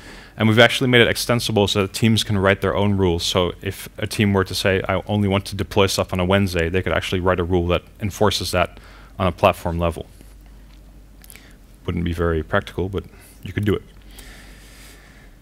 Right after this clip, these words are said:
Then we have the project.dsl, which is essentially the, uh, the definition for the bunch of, um, Jenkins jobs that will build the project. Not quite as, uh, clean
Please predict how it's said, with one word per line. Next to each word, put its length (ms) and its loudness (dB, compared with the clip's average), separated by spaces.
Then 320 2
we 80 6
have 200 6
the 180 4
project.dsl, 1120 4
which 240 0
is 200 2
essentially 500 2
the, 300 4
uh, 160 6
the 100 -2
definition 560 0
for 160 0
the 100 0
bunch 280 -2
of, 200 -2
um, 500 -2
Jenkins 360 2
jobs 320 4
that 100 -2
will 140 0
build 240 4
the 80 -2
project. 500 0
Not 160 2
quite 240 4
as, 240 -2
uh, 240 2
clean 500 0